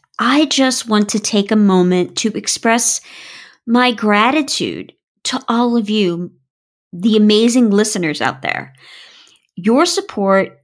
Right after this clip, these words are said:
and engagement means the absolute world to me, and I'm so grateful for each and every one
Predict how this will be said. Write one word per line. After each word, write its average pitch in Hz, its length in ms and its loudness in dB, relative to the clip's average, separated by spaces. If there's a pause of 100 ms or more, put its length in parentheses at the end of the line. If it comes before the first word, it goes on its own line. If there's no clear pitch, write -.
and 202 140 2
engagement 202 840 0
means 196 580 2
the 208 320 -2
absolute 208 680 0
world 180 640 -2
to - 120 -4
me, - 380 -6 (460)
and 214 180 -2
I'm 226 260 0
so 247 540 2
grateful 190 680 -4 (520)
for 202 680 0
each - 640 -2
and - 200 0
every 185 640 -2
one 175 460 -4